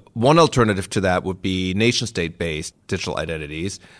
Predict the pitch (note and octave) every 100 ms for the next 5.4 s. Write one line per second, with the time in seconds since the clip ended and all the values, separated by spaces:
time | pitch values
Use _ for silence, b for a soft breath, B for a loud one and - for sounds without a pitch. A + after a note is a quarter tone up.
0 | B - G#2 G#2 G#2+ - - F#2+ - A#2
1 | A2 G2+ F2+ - G2 F#2+ F2 - D3+ F3+
2 | D#3+ G2+ G2 F2+ - A2+ F3 - - A2
3 | G#2 G2+ G2 G2 G2 - - - A2+ A2+
4 | G#2+ - B2+ A#2 F#2 G#2 C3+ A#2 E2+ F#2
5 | F#2+ G#2 G2+